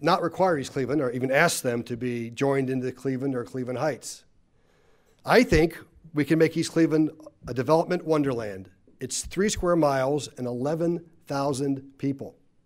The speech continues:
If we eliminate income taxes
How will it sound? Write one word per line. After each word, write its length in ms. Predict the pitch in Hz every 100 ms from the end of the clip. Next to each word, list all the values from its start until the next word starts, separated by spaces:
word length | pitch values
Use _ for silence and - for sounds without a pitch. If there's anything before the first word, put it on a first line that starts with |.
| _ _ _ _ _ _
If 160 | 139 135
we 360 | 156 220 214 - -
eliminate 760 | 160 156 220 254 170 139 - - _ _ -
income 380 | 175 208 151 139
taxes 680 | 143 123 - 135 151 160